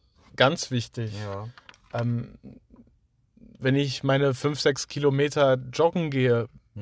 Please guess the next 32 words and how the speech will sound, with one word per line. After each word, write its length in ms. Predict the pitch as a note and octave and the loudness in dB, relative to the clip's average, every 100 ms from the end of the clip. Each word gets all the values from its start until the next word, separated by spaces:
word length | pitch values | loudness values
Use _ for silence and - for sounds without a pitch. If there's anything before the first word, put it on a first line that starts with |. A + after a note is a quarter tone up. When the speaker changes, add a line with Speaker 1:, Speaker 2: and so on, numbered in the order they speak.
| G2+ | -4
Speaker 1:
das, 220 | B2+ G2 | -4 -4
Speaker 2:
Mhm. 60 | |
Speaker 1:
das, 300 | G#2+ B2 - - - - _ _ _ _ _ | -6 -6 -8 -14 -20 -20 _ _ _ _ _
ähm, 300 | C3+ C3 C3 - - | -2 0 -2 -8 -8
das 200 | A#2+ C3+ | -4 0
macht 200 | D3 - | -2 -2
den 100 | C#3 | -2
Kopf 300 | - C#3+ - | 0 0 -2
so 280 | C3+ D3+ | -2 0
frei, 580 | G3+ - F#3 E3+ C3 A#2 _ _ _ _ - | -2 -2 0 2 2 -4 _ _ _ _ -8
wenn 180 | C3 C#3 | -2 0
du 80 | C#3+ | 2
dann 200 | C#3+ D3 | 2 2
auch 220 | D3 - | -2 -2
noch 140 | C3+ | -4
teilweise 520 | B2+ C#3 C#3 C3+ C3+ | -2 0 4 4 2
wirklich, 520 | C3 C3+ C#3 B2+ G#2 G2 | -2 -4 -2 -2 -2 -4
Speaker 2:
Mhm. 60 | |
Speaker 1:
äh, 280 | A2+ A#2 B2 - - - - | -2 0 0 -4 -14 -20 -4
in 120 | C#3 | 2
der 80 | C#3 | 4
Natur 400 | C3 B2+ F3 F#3 | 2 2 4 4
laufen 420 | C#3+ B2 - C3 | 6 4 2 -4
gehst. 480 | A#2+ A#2+ A2 - - _ _ - - _ - | -4 -4 -6 -10 -16 _ _ -20 -20 _ -8
Du 80 | C#3 | -2
vergisst 440 | C#3 C#3 F3 - | 0 0 -2 -6
wirklich 520 | D3+ - D3+ C#3 - - | -8 -4 -4 -6 -12 0
alles 300 | C#3 E3 D#3+ | 4 4 2
um 120 | E3 | -4
dich 200 | D3 C3+ | -6 -2
herum. 380 | D3 C3 C#3 B2+ | 0 0 0 -2
Du 320 | C3 B2+ B2+ | 0 0 0